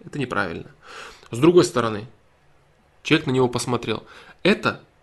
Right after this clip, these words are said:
лишь субъективная оценка происходящего.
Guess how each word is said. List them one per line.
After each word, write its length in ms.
лишь 320
субъективная 960
оценка 720
происходящего. 800